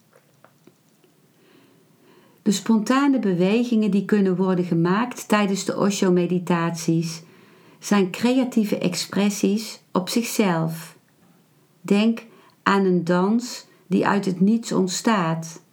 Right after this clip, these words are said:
of de wilde bewegingen van armen en benen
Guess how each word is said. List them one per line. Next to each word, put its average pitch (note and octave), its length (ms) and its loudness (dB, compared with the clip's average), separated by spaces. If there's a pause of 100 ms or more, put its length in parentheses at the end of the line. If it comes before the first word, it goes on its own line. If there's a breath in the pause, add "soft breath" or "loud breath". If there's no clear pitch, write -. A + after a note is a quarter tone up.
(760 soft breath)
of F3 180 2
de F3 120 4
wilde G#3 380 2
bewegingen F#3 880 2
van E3 280 -2
armen G#3 380 2
en E3+ 160 0
benen E3+ 680 0